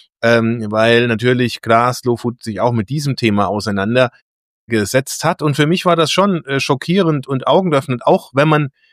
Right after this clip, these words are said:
es durchaus selbst merkt im eigenen Verhalten, wie ich ja auch gesagt habe, man wirft trotzdem immer mal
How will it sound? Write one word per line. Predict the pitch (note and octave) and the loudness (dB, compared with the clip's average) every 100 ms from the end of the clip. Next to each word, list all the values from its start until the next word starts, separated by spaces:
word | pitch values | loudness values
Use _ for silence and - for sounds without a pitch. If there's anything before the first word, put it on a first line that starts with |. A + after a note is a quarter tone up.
| _ - | _ -6
es | B2+ - | -6 0
durchaus | F3 A#3 A3 - D#3 D#3+ - - | 4 4 4 2 4 4 2 0
selbst | B2 C3 D#3 - - - - | 4 4 2 -4 -12 -14 -6
merkt | G2 G2 A2 B2 - _ | -2 0 0 -2 -6 _
im | A#2+ G#2 | -6 0
eigenen | A2+ B2+ B2 | 0 2 0
Verhalten, | B2 G#2 A2+ C#3 B2 | 2 2 2 0 0
wie | A2+ | -2
ich | A2 | -2
ja | G#2 F2+ | -2 0
auch | B2 | -2
gesagt | A#2 G#2+ A2 - | -2 0 0 0
habe, | A2 - - - _ _ | -2 -4 -20 -20 _ _
man | A2 A#2 A2 | 0 2 2
wirft | A2 C3+ - | 2 2 0
trotzdem | B2+ - - G#2+ | -4 -2 -6 -4
immer | A2 G#2 | -2 0
mal | G2 G2+ | -2 -2